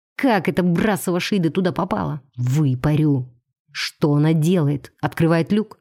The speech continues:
Дура, там же... Додумать я не успел. Итран содрогнулся так, что по стенам рубки прошлась мелкая рябь.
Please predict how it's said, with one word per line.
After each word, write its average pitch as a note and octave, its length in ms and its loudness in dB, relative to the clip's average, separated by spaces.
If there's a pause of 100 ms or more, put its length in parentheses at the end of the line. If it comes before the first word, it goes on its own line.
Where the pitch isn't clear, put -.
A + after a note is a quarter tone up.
Дура, C3+ 720 0
там E3 200 0
же... D3+ 200 -2 (340)
Додумать D#3 640 0
я E3 80 0
не D3+ 140 2
успел. - 440 -6 (680)
Итран C#3 420 -2
содрогнулся D3 680 -2
так, D3+ 320 -2
что - 200 -8
по D3+ 120 -6
стенам D3+ 360 0
рубки D#3 340 -4
прошлась D#3 540 -4
мелкая D#3+ 440 0
рябь. C3+ 320 -4